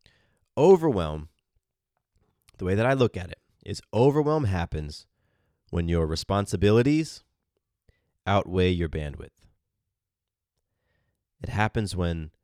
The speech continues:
the life that you took on, the life that you have around you, your day-to-day, is greater than your capacity for it.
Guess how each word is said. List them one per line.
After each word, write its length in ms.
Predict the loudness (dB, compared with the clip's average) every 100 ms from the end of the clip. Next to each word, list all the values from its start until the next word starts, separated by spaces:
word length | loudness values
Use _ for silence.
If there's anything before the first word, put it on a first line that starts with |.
| _ _ _ _ _ _ _ _ _ _ _ _ _
the 100 | -10
life 320 | -6 -2 -2 -2
that 100 | -4
you 140 | -4
took 280 | -4 -6 -2
on, 420 | -2 -2 -4 -8 _ _ _ _ -16
the 100 | -4
life 260 | -2 0
that 200 | -2 -4
you 100 | -2
have 220 | 0 -2
around 400 | -2 -4 -4 -4
you, 80 | -6
your 160 | -6 -4
day-to-day, 640 | -2 -2 -4 -4 -2 -4 -6 _ _ _
is 200 | -4 -4
greater 320 | -2 0 0
than 140 | 0 -2
your 140 | -6
capacity 560 | -8 -8 -6 -8 -10 -16
for 240 | -14 -14
it. 80 | -14